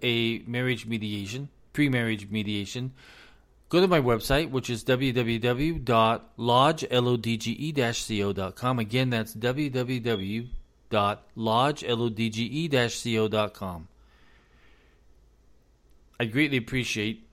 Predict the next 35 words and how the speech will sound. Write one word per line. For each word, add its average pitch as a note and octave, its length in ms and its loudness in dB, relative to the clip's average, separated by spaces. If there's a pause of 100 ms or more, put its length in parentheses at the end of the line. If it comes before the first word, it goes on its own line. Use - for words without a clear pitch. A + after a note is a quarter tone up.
you A#2 120 -4
guys A#2 360 2
listening B2+ 320 -2
to B2+ 120 -2
me A#2+ 160 0
every A2+ 160 -2
day. B2 320 0 (440)
I'm A3+ 140 4
sorry, D#3+ 320 6
there D#3 160 0
just A3 300 -4
wasn't G3+ 320 -2
any G3 220 2
news A#3+ 520 2
today. G2+ 420 -4 (440)
None. G3 580 2 (240)
But E3+ 120 2
I B3 120 6
thought A#3 320 0
the E3+ 100 2
story G#3+ 500 2
of F3 160 2
that D#3 280 4
lady F#3 420 2
in D#3+ 80 4
Australia, F#3 800 0 (460)
that D3+ 180 2
fiance, F#3+ 540 2
that, D3+ 300 2
that, C#3 260 2 (200)
that C#3+ 220 2
bride F3+ 540 6 (440)
in D3+ 140 2
Fiancé, E3+ 560 0
was C#3 320 0